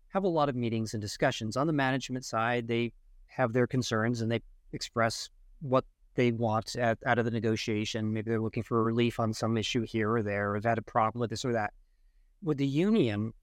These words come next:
the members will come together, and in the case of a group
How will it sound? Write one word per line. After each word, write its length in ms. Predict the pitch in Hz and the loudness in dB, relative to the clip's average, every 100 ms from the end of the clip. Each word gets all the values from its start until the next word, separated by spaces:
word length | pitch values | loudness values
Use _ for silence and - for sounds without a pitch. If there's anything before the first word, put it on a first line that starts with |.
| _ - - - _ _ _ - _ _ _ _ - | _ -20 -20 -20 _ _ _ -20 _ _ _ _ -14
the 140 | 156 151 | 0 4
members 380 | 156 160 151 139 | 4 4 2 0
will 100 | 123 | 0
come 180 | 143 | 2
together, 420 | 123 110 107 117 120 | 2 2 0 0 -2
and 440 | 117 113 113 113 - - - - - - | -2 -2 -2 -4 -10 -20 -20 -20 -18 -2
in 140 | 165 | 0
the 80 | 165 | 2
case 280 | 156 143 151 | 2 2 0
of 120 | 131 | -2
a 60 | |
group 300 | 113 123 120 | 0 0 -2